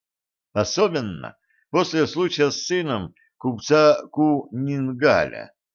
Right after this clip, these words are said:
Тот перебил Креолу ногу камнем, но упрямый мальчишка всё равно полз к противнику, изрыгая брань вперемешку с кровью.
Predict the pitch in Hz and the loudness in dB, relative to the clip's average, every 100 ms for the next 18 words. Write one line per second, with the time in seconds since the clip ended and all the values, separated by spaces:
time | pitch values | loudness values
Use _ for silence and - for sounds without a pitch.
0 | _ _ _ _ 139 135 135 127 127 135 | _ _ _ _ 0 2 2 2 2 2
1 | 131 127 127 123 123 127 123 117 117 160 | 0 0 2 0 -2 0 0 -2 0 2
2 | 160 127 101 87 _ _ _ 98 117 123 | 2 0 -4 -6 _ _ _ -2 0 0
3 | - 139 147 135 110 104 110 123 131 - | -2 0 4 4 2 -2 -2 -2 -4 -6
4 | 180 156 - 82 - _ _ _ - 127 | -6 -6 -8 -8 -8 _ _ _ 0 2
5 | 139 147 143 - 165 165 127 - - - | 4 4 2 2 4 6 4 0 -10 -4
6 | 107 113 135 139 123 107 98 98 - _ | -2 -2 -2 -2 -2 -6 -4 -6 -8 _
7 | _ _ 92 104 127 123 123 101 120 135 | _ _ -4 -2 2 4 4 2 -2 0
8 | 139 120 98 - - 113 120 123 110 - | 0 0 -4 -12 -6 -2 0 0 -2 -6
9 | 107 - - 107 113 104 82 67 53 | -12 -10 -8 -2 0 0 -2 -8 -18